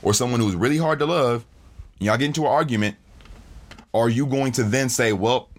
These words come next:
I messed up, I'm not leading with love," and just give up and throw it all away? Or are you gonna say, "That's my bad.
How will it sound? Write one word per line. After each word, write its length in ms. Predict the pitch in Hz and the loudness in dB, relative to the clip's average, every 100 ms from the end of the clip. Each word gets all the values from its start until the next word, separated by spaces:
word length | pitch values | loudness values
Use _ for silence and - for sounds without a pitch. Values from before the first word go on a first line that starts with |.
| - | -6
I 100 | 101 113 | -2 0
messed 360 | 113 110 - | 0 0 0
up, 220 | 98 - _ - | 0 -2 _ -2
I'm 120 | 107 | 0
not 160 | 107 | 2
leading 200 | 104 101 | 2 2
with 140 | 101 87 | 0 0
love," 320 | 92 73 - - - | 0 0 -4 -10 -2
and 120 | 98 | 0
just 200 | 98 92 | 2 0
give 200 | 113 117 | -2 0
up 160 | 131 110 | 0 -2
and 100 | 104 | -2
throw 140 | 110 | 0
it 40 | |
all 120 | 107 104 | 0 0
away? 340 | 123 185 339 _ - - - - - - - - | 0 0 -2 _ -20 -20 -20 -20 -20 -20 -20 -4
Or 160 | 123 | 0
are 40 | 131 | 2
you 60 | |
gonna 140 | 120 113 | 0 -2
say, 180 | 117 110 | 0 2
"That's 220 | 117 117 | 2 0
my 200 | 120 113 | 0 0
bad. 420 | 104 98 92 | 0 2 0